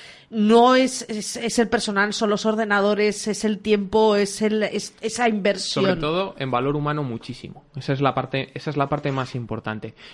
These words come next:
Speaker 2: Y eso es una de las cosas que generalmente los inversores, eh, menos suelen entender. Porque te, cuando tú les dices, "Yo necesito este dinero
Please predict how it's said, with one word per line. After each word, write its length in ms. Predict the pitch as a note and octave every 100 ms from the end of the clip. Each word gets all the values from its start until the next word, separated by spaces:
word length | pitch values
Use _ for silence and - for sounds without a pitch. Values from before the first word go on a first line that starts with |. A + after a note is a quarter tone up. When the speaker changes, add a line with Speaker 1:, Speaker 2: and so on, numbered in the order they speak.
| _
Speaker 2:
Y 80 | C#3+
eso 140 | C#3+
es 60 | D#3
una 120 | F3
de 60 | E3
las 160 | D#3+
cosas 260 | D#3 E3+ E3
que 100 | D3+
generalmente 600 | - C3 C3 C3+ C3 A#2+
los 220 | A2+ -
inversores, 680 | A#2 G#2+ - D3 D#3 F#3 - _ _
eh, 520 | - A#2+ A2+ A2 A2 A#2+
menos 380 | B2 C3 C#3+ C#3+
suelen 280 | C#3+ C#3+
entender. 560 | B2+ A2+ G#2 G#2+ A#2+ A2+ _ _ _
Porque 260 | A#2+ A#2 A2+
te, 260 | A#2 A#2
cuando 240 | - A2+ A2
tú 100 | C3
les 160 | C3+
dices, 280 | C3 C#3+ B2+
"Yo 100 | B2+
necesito 420 | C3 - C#3+ C3+
este 220 | B2+ - A#2
dinero 420 | A2 D3+ D#3